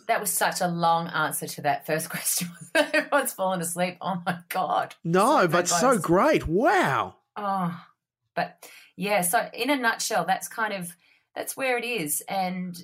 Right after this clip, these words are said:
Speaker 1: it's, um, it's a, it's one of those things that it's doing s-, it's a, it's a very satisfying and, and interesting area to be involved in.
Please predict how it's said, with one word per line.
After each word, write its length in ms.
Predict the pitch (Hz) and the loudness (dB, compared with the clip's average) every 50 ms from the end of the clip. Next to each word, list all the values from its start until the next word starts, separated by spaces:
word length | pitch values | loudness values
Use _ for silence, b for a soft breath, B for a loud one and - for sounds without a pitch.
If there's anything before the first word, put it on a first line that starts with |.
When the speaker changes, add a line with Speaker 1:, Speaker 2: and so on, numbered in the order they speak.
| - _ - | -18 _ -10
Speaker 1:
it's, 360 | 170 185 180 175 - - - | -10 -8 -8 -6 -8 -6 -2
um, 480 | 185 175 170 170 165 160 160 156 - - _ _ _ _ _ _ _ _ _ _ _ _ _ _ _ _ _ _ _ _ - | 0 0 0 0 -2 -6 -8 -10 -14 -18 _ _ _ _ _ _ _ _ _ _ _ _ _ _ _ _ _ _ _ _ -10
it's 300 | - 180 175 175 - - | -8 -6 -4 -4 -4 -4
a, 320 | 185 175 165 165 160 160 - | -2 -2 0 -2 -2 -4 -8
it's 160 | 165 175 - | -14 -10 -4
one 140 | - 226 226 | -4 -2 -2
of 80 | 233 | 0
those 240 | 208 185 175 175 175 | 0 0 0 -2 -4
things 280 | - 185 180 175 170 175 | -6 -8 -6 -6 -6 -6
that 200 | 175 - - - | -6 -8 -8 -8
it's 200 | 175 175 - - | -10 -10 -10 -8
doing 320 | - 196 190 185 185 180 | -6 -6 -6 -4 -4 -6
s-, 260 | 170 175 175 - - - - | -6 -8 -10 -14 -14 -14 -12
it's 280 | - 170 175 - - - | -12 -10 -8 -6 -4 -2
a, 280 | 165 147 147 156 156 _ - | -2 -2 -2 -2 -6 _ -14
it's 160 | - 151 151 | -14 -10 -8
a 60 | - 165 | -8 -6
very 260 | 160 180 165 160 156 | -2 -2 -2 -2 -2
satisfying 720 | 147 - 147 143 156 151 - - 156 143 143 139 139 143 | -2 -4 -4 -4 -4 -6 -8 -8 -6 -6 -4 -6 -6 -8
and, 240 | 139 143 139 135 _ - | -8 -10 -12 -14 _ -10
and 100 | 147 147 | -8 -6
interesting 640 | 147 147 143 - 147 143 - - 151 143 139 139 139 _ _ _ _ _ - | -6 -6 -8 -10 -14 -14 -10 -10 -10 -10 -10 -14 -16 _ _ _ _ _ -6
area 260 | 170 165 151 151 147 | -4 -2 -2 -2 -2
to 100 | 143 147 | -6 -8
be 120 | 139 143 143 | -8 -8 -8
involved 480 | 143 143 135 143 151 175 185 180 - | -8 -6 -6 -4 -4 -4 -6 -8 -10
in. 240 | 269 294 311 330 302 | -10 -10 -10 -12 -14